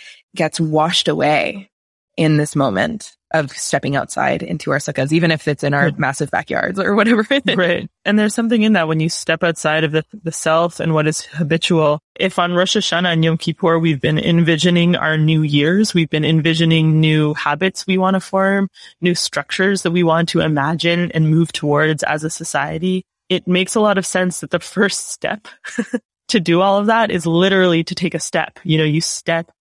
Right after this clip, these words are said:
Speaker 2: outside
Speaker 1: Yes.
Speaker 2: of your regularity, your comforts, your structures, and you,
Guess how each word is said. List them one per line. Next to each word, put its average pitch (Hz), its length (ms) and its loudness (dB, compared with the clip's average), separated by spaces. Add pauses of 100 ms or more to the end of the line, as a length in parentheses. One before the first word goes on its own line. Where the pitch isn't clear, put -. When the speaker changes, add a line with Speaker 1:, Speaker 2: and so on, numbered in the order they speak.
(260)
Speaker 2:
outside 156 760 -2 (100)
Speaker 1:
Yes. 156 380 -2
Speaker 2:
of 202 60 -8 (120)
your 165 200 2
regularity, 165 960 0 (480)
your 165 500 2
comforts, 190 960 -2 (280)
your 165 160 2
structures, 165 760 -2
and 160 340 2
you, 156 400 2